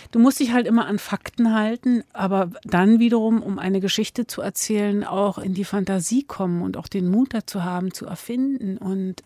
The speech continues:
wie balanciert man das aus und was soll am Ende über dieses konkrete Leben hinaus erzählt werden? Das hat eine ganze Weile gedauert, um, um diese Balance zu finden, ja.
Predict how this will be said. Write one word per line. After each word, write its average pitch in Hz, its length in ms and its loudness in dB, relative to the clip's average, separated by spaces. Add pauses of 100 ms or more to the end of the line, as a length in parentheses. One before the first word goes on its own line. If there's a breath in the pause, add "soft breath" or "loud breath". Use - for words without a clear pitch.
wie 240 280 4
balanciert 220 800 2
man 214 180 0
das 208 200 -2
aus 226 400 0
und 190 160 -2
was 208 280 0
soll 208 200 2
am 196 180 0
Ende 214 360 4
über 202 260 0
dieses 202 320 -4
konkrete 220 600 -2 (240)
Leben 208 280 2
hinaus 202 420 6
erzählt 208 500 -2
werden? 196 280 2
Das - 440 0
hat 220 160 -6
eine 208 200 -6
ganze 208 260 -6
Weile 202 240 -4
gedauert, 208 460 -6
um, 196 280 -2 (440 loud breath)
um 202 100 -4
diese 190 220 -6
Balance 196 480 -4
zu 202 100 -12
finden, 190 460 -6
ja. 185 220 -6